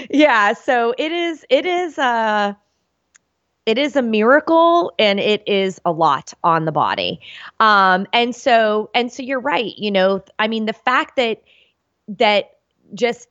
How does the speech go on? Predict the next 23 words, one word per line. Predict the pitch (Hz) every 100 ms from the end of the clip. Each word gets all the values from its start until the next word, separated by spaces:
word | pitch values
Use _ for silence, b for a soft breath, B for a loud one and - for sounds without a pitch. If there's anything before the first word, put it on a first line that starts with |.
| _
culturally, | - 226 247 - 190 170 160 156 156 -
all, | 202 240 277 277
all | 208 226 254
genders | 165 202 185 170 101 165
don't | 185 170 208 214 214 - _ _
holistically | 156 214 190 208 - 226 214 190
know | 185 180 180
or | 175
understand | 156 170 170 - 185 180 165
what | 165 175 165 165
goes | 170 165
in | 170
the | 160
process | - 190 180 - 165 -
just | 170 -
shows | - 156 165 160
the | 156
level | 151 151
of | 147
isolation | 147 147 - 165 262 339 165 143
that | -
can | 156 123
occur. | - - 87